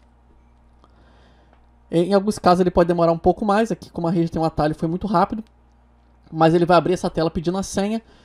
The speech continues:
Ele vai usar as mesmas credenciais que estão logadas já no seu computador. Se for a mesma, você já coloca a senha normal que você entra no Windows.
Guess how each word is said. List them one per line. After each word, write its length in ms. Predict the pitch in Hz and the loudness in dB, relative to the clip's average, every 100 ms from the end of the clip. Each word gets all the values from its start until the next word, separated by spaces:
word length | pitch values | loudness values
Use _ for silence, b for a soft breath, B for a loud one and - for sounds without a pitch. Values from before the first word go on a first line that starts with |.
| b b | b b
Ele 140 | 175 175 | 2 6
vai 120 | 196 | 6
usar 140 | 180 | 6
as 120 | 190 180 | 4 2
mesmas 440 | 185 247 262 240 | 0 0 0 -4
credenciais 640 | - 233 202 208 190 180 | -4 -2 -2 -2 -2 -2
que 100 | - | -4
estão 280 | 190 - 185 | -10 -6 -2
logadas 440 | 190 214 170 170 170 | 0 2 2 2 0
já 120 | 165 | -2
no 60 | |
seu 120 | 170 - | -8 -10
computador. 580 | 175 - 220 185 220 - b b b | -8 2 4 4 4 0 b b b
Se 220 | - - | -8 -2
for 220 | 220 - 220 | -2 4 4
a 80 | |
mesma, 460 | 202 190 165 156 147 b b b - | 6 4 2 -2 -8 b b b -4
você 280 | 175 202 | -2 0
já 120 | 180 185 | 0 0
coloca 360 | 190 185 202 | 2 2 0
a 40 | 208 | -6
senha 240 | - 180 | -6 -4
normal 420 | 226 208 175 233 | -2 0 2 0
que 80 | - | 0
você 180 | 175 175 | -2 -2
entra 120 | 196 | -4
no 80 | 233 | -2
Windows. 400 | 208 220 214 | 0 -2 -4